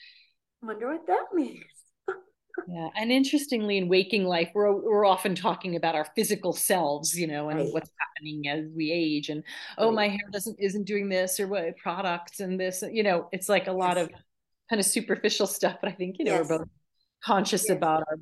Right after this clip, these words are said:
Speaker 2: things, bodies and faces and stuff changing as we get older.
Speaker 1: Yes.
Speaker 2: And so there's,
Speaker 1: Yes.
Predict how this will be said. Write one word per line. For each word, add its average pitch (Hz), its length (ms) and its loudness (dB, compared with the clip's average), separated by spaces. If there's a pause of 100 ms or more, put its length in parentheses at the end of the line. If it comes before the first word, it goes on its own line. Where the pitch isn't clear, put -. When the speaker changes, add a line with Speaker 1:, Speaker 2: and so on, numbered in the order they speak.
(260)
Speaker 2:
things, 170 360 0
bodies 160 560 2
and 165 220 -4 (340)
faces 170 440 -2
and 170 200 -4
stuff - 280 -2
changing 190 640 4
as 156 180 -2
we 170 80 -6
get 160 140 2
older. 165 440 4
Speaker 1:
Yes. 151 100 -2
Speaker 2:
And 147 180 -14
so 165 100 -20
there's, 156 220 -12 (200)
Speaker 1:
Yes. 190 440 -14